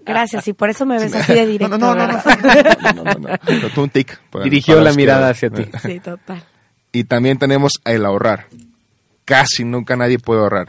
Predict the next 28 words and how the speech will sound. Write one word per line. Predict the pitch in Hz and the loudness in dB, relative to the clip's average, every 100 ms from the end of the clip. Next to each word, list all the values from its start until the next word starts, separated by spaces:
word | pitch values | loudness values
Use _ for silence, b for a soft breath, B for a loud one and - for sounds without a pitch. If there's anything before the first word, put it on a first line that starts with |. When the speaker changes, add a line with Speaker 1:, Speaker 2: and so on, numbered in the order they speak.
| _ - | _ -2
Speaker 2:
Nadie. | 131 101 - | -2 -2 -4
Speaker 3:
Es | 123 | -6
que | - - | -2 0
con | 120 | 0
esta | 127 147 | 0 -2
economía, | 127 113 113 131 131 | -2 -4 -2 -2 -2
¿cómo | 135 135 | -2 0
uno | 147 190 | 2 2
va | 165 | 2
a | |
ahorrar? | 135 131 120 110 107 | 2 0 -2 -4 -8
Speaker 1:
Claro. | - 185 - | -14 -14 -10
Speaker 3:
Si | - | -6
apenas | 120 143 151 | 0 0 0
alcanza | 131 135 143 | -2 -2 -2
para | 139 127 | -2 -2
lo | 110 | -4
necesario, | 110 113 120 147 175 | -6 -6 -4 -2 -2
Mayo. | 135 110 104 b b b b b b - | -2 -4 -8 b b b b b b 2
Speaker 2:
El | 131 123 | 2 4
setenta | 156 143 139 143 - | 2 4 4 2 4
y | 135 | 4
cinco | 135 202 220 226 185 | 4 -2 -2 -2 0
por | - | -2
ciento | 185 180 202 | -2 -2 2
de | 170 | 2
las | 135 123 | 2 0
personas | - 117 160 190 208 | -4 0 2 2 0